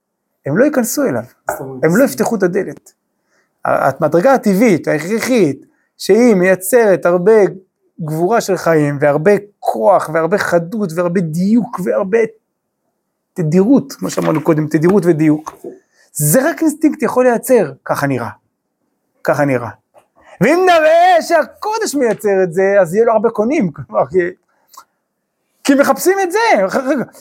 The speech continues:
Speaker 1: אני לא אעבור למדרגה הבאה, עד שאני לא אראה שהיא לא על חשבון המדרגה הקודמת. זה, זה דרישה שהיא לכאורה טו-,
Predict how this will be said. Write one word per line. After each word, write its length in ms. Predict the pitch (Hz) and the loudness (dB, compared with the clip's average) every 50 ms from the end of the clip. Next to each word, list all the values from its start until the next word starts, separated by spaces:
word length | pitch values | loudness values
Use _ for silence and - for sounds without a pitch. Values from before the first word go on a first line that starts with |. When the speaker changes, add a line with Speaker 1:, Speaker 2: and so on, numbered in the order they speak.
| _ - | _ -8
Speaker 1:
אני 140 | 151 156 156 | -6 -4 -4
לא 180 | 240 370 427 | -2 -2 -2
אעבור 220 | 392 269 269 285 262 | 0 2 2 2 2
למדרגה 440 | 226 196 165 170 160 139 170 160 156 | 2 2 0 -2 -2 0 0 0 0
הבאה, 360 | 143 135 139 131 120 139 165 - _ _ _ _ _ _ _ _ _ _ _ _ _ _ _ _ _ - | 0 0 -2 -2 -2 -4 -6 -8 _ _ _ _ _ _ _ _ _ _ _ _ _ _ _ _ _ -6
עד 160 | - 196 - | -6 -4 -2
שאני 180 | 220 214 214 | -2 0 2
לא 60 | 220 220 | 2 2
אראה 400 | 202 196 - 208 208 214 214 208 - _ _ _ _ _ _ _ _ _ _ _ _ _ _ _ _ _ _ _ _ _ _ _ _ _ _ _ _ | 2 0 0 -2 -4 -4 -4 -6 -10 _ _ _ _ _ _ _ _ _ _ _ _ _ _ _ _ _ _ _ _ _ _ _ _ _ _ _ _
שהיא 260 | - - - - 147 | -14 -6 0 0 2
לא 60 | 160 185 | 2 2
על 60 | 185 | 2
חשבון 260 | 185 185 165 175 190 | 0 0 0 0 0
המדרגה 300 | 180 180 185 180 180 196 | 0 2 2 2 2 2
הקודמת. 540 | 196 - 180 185 247 262 214 160 - _ _ - - _ _ - - _ _ _ _ _ _ _ _ _ _ _ _ _ _ _ _ _ _ _ _ _ _ _ _ _ _ _ _ _ _ _ _ _ _ _ _ _ _ _ _ _ _ _ _ _ _ _ - | 2 0 -2 -4 -4 -6 -8 -10 -14 _ _ -20 -20 _ _ -20 -20 _ _ _ _ _ _ _ _ _ _ _ _ _ _ _ _ _ _ _ _ _ _ _ _ _ _ _ _ _ _ _ _ _ _ _ _ _ _ _ _ _ _ _ _ _ _ _ -6
זה, 300 | 131 117 120 139 143 131 | -2 0 2 2 2 2
זה 220 | 120 117 123 147 | 0 0 -2 0
דרישה 680 | 131 147 165 156 151 - - - 175 180 196 202 208 208 | 0 0 0 0 2 0 0 2 2 2 4 2 2 0
שהיא 200 | - - 202 196 | -2 -4 -4 -4
לכאורה 300 | 185 - 180 175 214 233 | -4 -2 0 0 0 -2
טו-, 180 | 226 - 269 | -2 -4 -6